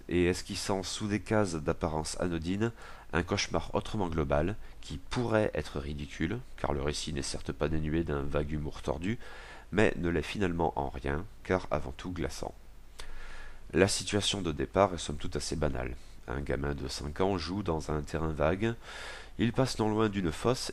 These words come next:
et hurle de terreur au spectacle de ce qui se trouve au fond, quelques monstres au visage crevé de fissures, un vieillard. L'horreur ne vient pas tant pour le lecteur de la représentation du vieil homme,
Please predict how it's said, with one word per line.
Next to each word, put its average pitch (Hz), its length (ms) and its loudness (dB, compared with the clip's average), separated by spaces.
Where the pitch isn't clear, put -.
et 110 160 6
hurle 104 380 4
de 87 100 4
terreur 110 400 4
au 87 60 2
spectacle 95 500 -2
de 76 80 -4
ce - 160 -6
qui - 160 -10
se - 140 -6
trouve 104 300 -4
au 80 60 2
fond, 98 380 0
quelques 98 260 -2
monstres 73 540 0
au 62 40 -2
visage 82 400 -2
crevé 95 280 -2
de 101 80 -4
fissures, - 640 -2
un 87 160 4
vieillard. 71 640 -2
L'horreur 107 400 6
ne 98 100 4
vient 82 160 2
pas 80 140 0
tant 110 160 2
pour 85 160 0
le 73 100 2
lecteur 73 400 2
de 78 100 0
la 65 160 4
représentation 78 840 0
du 71 120 -4
vieil 67 280 -2
homme, 98 280 0